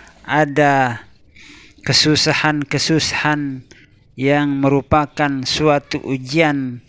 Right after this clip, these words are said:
demi ujian bagi kita semua sebagai makhluk Allah Subhanahu wa taala. Kita sebagai makhluk ciptaan Allah Subhanahu wa taala, tentunya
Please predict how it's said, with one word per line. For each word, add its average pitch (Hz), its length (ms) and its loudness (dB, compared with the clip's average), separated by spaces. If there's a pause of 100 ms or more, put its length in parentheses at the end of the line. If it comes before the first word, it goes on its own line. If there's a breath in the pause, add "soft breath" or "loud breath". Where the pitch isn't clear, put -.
(380 loud breath)
demi 143 480 0
ujian 131 800 -2 (640 loud breath)
bagi 143 400 2
kita 160 480 0
semua 147 720 0 (160)
sebagai 139 560 0
makhluk 143 560 0
Allah 139 400 2
Subhanahu 143 960 0
wa 131 80 2
taala. 127 640 -4 (1300 loud breath)
Kita 147 400 2
sebagai 156 560 2
makhluk 160 560 2
ciptaan 165 400 0
Allah 160 400 2
Subhanahu 156 1040 2
wa 160 80 2
taala, 165 720 0 (560)
tentunya 151 880 0